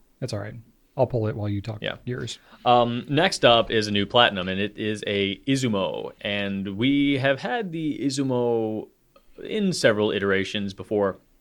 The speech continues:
Speaker 2: but this one is the Izumo Iro Irushi, and it has a unique nib. Usually,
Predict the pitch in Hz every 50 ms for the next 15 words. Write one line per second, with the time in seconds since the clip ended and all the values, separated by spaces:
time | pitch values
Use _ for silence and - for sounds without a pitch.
0 | _ _ _ _ _ _ _ _ - 123 101 113 104 101 98 110 135 135 - 139
1 | 123 110 110 110 110 101 104 104 101 101 107 - 135 123 127 127 127 123 117 113
2 | 113 113 - - 135 131 131 120 113 107 104 104 - - 101 90 90 87 87 -
3 | - 98 110 123 - - - - - - - - _ - 101 101 101 101 101 101
4 | 104 104 - 110 107 - 101 95 95 92 92 92 90 - 92 95 98 110 160 202
5 | 214 - 110 107 123 117 80 - 95 117 156 196 220 - - 143 127 117 104 98
6 | - -